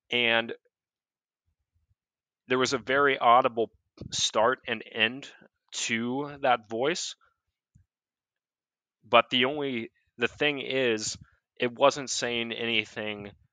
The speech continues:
um, that I could really interpret. It sounded like gibberish, or if you've ever taken a record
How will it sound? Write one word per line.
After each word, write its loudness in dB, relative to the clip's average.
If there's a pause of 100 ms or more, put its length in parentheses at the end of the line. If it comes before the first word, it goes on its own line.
(600)
um, 0
that 4
I 8
could -10
really -2
interpret. -6
It -8
sounded -2
like 0
gibberish, -2
or -4
if -6
you've -8
ever -4
taken -6
a -8
record -6